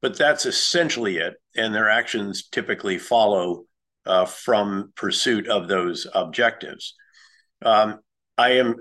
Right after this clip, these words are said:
I am concerned about the escalation in the region, but if we walk around quickly before talking about the alignment of interest with China and Russia, I would note that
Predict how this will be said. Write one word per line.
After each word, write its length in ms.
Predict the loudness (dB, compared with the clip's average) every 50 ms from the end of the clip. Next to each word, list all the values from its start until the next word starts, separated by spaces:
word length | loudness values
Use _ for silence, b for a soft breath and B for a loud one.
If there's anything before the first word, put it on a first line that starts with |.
| -2
I 140 | -2 0 2
am 280 | 2 2 0 -2 -2 -4
concerned 640 | -4 -4 -2 -2 -2 0 2 2 2 0 0 -2 -4
about 420 | -2 0 2 2 2 2 -2 -4
the 380 | -8 -8 -8 -8 -8 -8 -6 -4
escalation 760 | -2 -2 -2 -4 -6 -4 -4 -2 -2 -2 -2 -4 -4 -4 -4
in 80 | -6 -6
the 100 | -6 -6
region, 420 | -4 -4 -4 -4 -4 -4 -4 -4
but 140 | -4 -4 -4
if 140 | -4 -4 -4
we 120 | -4 -4
walk 360 | -2 0 2 2 2 2 0
around 440 | -2 -2 -2 -2 -2 -2 -4 -4 -8 -6
quickly 360 | -4 -4 -4 -2 -4 -6 -6
before 400 | -4 -6 -4 -4 -4 -4 -4 -2
talking 360 | 0 0 0 2 0 -2 -2
about 240 | 0 2 2 2 0
the 80 | -2
alignment 440 | -2 -2 0 0 0 0 -2 -4 -6
of 80 | -6 -6
interest 340 | -6 -4 -4 -6 -6 -6 -8
with 140 | -10 -10
China 320 | -6 -2 -2 0 0 0 -2
and 160 | -4 -4 -2
Russia, 440 | 0 0 0 0 -2 -6 -8 -8 -10 b b b b b b b b b _ _ _ _ _ -2
I 80 | 0 0
would 240 | 2 0 0 -2 -6 _ _ _ _
note 340 | -2 0 0 2 0 0 -2
that 200 | -2 -2 -2 -4